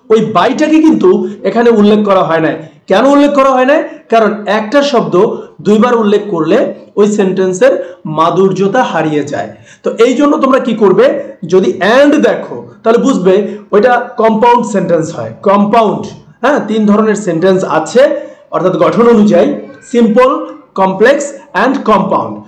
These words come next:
Compound সেন্টেন্সটা মূলত and দ্বারা যুক্ত হয়,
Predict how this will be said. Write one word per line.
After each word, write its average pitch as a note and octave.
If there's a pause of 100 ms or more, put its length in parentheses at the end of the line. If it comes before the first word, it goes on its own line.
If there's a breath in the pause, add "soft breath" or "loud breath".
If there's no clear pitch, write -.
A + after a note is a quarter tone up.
(180 loud breath)
Compound A#3+
সেন্টেন্সটা D4
মূলত B3 (420 loud breath)
and A3+
দ্বারা G#3
যুক্ত -
হয়, G#2+